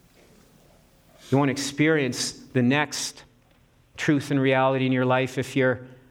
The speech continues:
living in unrepentant areas of sin in your life or outright disobedience from God.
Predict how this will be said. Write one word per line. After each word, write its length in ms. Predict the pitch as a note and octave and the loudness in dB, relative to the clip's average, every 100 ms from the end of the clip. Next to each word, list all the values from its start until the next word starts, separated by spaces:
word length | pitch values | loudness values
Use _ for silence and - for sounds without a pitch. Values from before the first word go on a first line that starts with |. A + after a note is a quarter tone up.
| _ _ | _ _
living 340 | B2 C#3+ D3+ C3+ | 0 2 2 0
in 140 | A#2+ | 0
unrepentant 840 | B2+ C3+ B2+ C3 C#3 C#3 C3 - - | 0 0 0 0 -2 -2 -4 -4 -4
areas 380 | C#3+ C3+ C3+ C3 | -2 0 0 -2
of 100 | B2 | -4
sin 280 | - C3+ C#3 | -2 0 2
in 100 | C3+ | 2
your 140 | A#2+ | 2
life 320 | A2+ A2+ A#2 | 2 0 0
or 80 | B2 | 0
outright 400 | A#2+ - C3+ B2 | 0 0 -2 -2
disobedience 680 | B2+ B2+ B2+ A2+ B2+ B2+ A#2+ | -2 -2 -2 0 0 0 -2
from 200 | - A2+ | -4 -4
God. 360 | A2+ A#2+ B2+ | -2 -2 -6